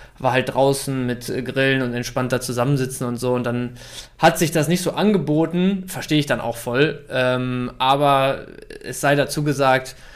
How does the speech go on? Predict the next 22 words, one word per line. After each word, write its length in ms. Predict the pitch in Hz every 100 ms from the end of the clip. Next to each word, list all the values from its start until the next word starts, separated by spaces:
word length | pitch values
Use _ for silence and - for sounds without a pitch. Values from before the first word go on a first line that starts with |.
| - -
so 140 | 139
ein 100 | 131
bisschen 300 | 143 143 139
hintenrum 540 | 143 160 151 139 139
mit 200 | 135 127
Handy 400 | 135 143 139 135
irgendwie 320 | 127 127 131 131
hier 160 | 131
ans 180 | 127 123
Glas 260 | 131 127 -
stellen 380 | - 127 127 117
und 240 | 120 120
mal 180 | 123 123
ein 80 | 120
paar 160 | 127
Minuten 260 | 127 127 123
reinlunsen, 680 | 123 131 127 123 123 117 117 - - -
äh, 220 | - 117 117
das 180 | 120 -
ging 140 | 123
schon. 320 | - 120 117
Also, 600 | 117 120 120 120 113 -